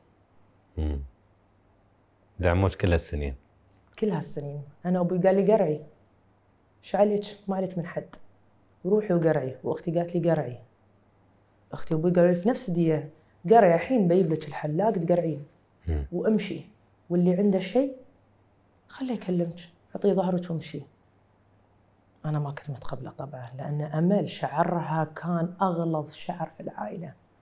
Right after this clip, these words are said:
Speaker 2: كان ينضرب بالمثل في شعري. كانوا يقولون شعري مثل الستارة. والله العظيم. إن أنا كنت يوم أربط شعري بوني تيل، كان، يعني، كان شباصة وحدة ما تسد.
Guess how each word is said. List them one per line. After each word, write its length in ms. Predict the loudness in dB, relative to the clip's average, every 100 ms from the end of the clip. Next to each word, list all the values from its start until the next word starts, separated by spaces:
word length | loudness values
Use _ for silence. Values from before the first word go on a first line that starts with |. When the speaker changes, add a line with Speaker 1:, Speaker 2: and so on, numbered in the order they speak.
| _ _ -8
Speaker 2:
كان 200 | -4 -2
ينضرب 680 | -2 -4 0 2 2 0 -6
بالمثل 420 | -4 0 2 0 -2
في 80 |
شعري. 400 | -4 -4 -4 -10 -18 _ _ _ -2
كانوا 320 | 0 2 2
يقولون 340 | 4 4 4
شعري 280 | 2 4 4
مثل 140 | 4
الستارة. 640 | -2 -4 2 4 4 -2 -10 _ -20 -20 -20 -20 _ 0
والله 300 | 8 10 10
العظيم. 540 | 6 6 4 4 2 -6 -20 -20 -20 -20 -20 _ _ -4
إن 120 | 0
أنا 180 | 4 4
كنت 220 | 2 -2
يوم 140 | -2 2
أربط 380 | 4 4 2 0
شعري 340 | 0 2 0
بوني 320 | 0 0 0
تيل، 280 | 2 2 2
كان، 260 | -2 -10 -16 -16
يعني، 380 | -16 -14 -14 -16 _ _ _ _ _
كان 140 | -4 -2
شباصة 420 | 0 2 4 4
وحدة 200 | 4 2
ما 120 | 0
تسد. 360 | -2 -4 -6